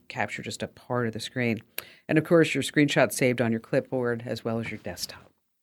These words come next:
All right, Neil in Columbia, South Carolina. What a beautiful place.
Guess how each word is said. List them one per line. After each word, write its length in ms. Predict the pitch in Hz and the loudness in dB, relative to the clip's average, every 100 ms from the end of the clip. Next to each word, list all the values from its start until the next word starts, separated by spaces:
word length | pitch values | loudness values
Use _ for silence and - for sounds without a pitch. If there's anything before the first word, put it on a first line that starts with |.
| - - _ _ _ | -20 -20 _ _ _
All 160 | - 185 | 4 8
right, 260 | 180 160 160 | 10 8 8
Neil 440 | 185 240 262 247 | 6 8 8 6
in 380 | - 165 156 151 | 4 6 6 4
Columbia, 600 | - 131 139 175 185 175 | -2 -2 2 2 4 2
South 380 | - - 135 - | 2 0 -2 -2
Carolina. 680 | - 123 110 110 110 107 117 _ _ _ _ _ _ | -4 -4 -2 -6 -8 -12 -14 _ _ _ _ _ _
What 100 | - | -8
a 60 | - | -6
beautiful 320 | 165 151 131 | -4 -4 -6
place. 380 | - - - | -10 -10 -10